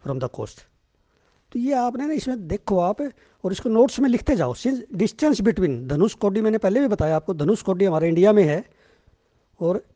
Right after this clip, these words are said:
इंटरनेशनल मैरीटाइम बाउंड्री लाइन ये सिर्फ नौ नॉटिकल माइल का डिफरेंस है इनका।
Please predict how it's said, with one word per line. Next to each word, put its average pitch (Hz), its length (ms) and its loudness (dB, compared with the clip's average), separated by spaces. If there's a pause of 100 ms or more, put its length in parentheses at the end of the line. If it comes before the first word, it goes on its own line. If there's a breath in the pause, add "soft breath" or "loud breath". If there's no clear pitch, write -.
(240)
इंटरनेशनल 196 540 -2
मैरीटाइम 202 560 0
बाउंड्री 190 340 2
लाइन 190 240 2
ये 208 240 2
सिर्फ 214 220 -8 (840)
नौ 185 320 6 (320)
नॉटिकल 175 380 -2
माइल 170 260 0
का 175 120 -6 (240)
डिफरेंस 156 440 -4
है 131 60 -4
इनका। - 320 -14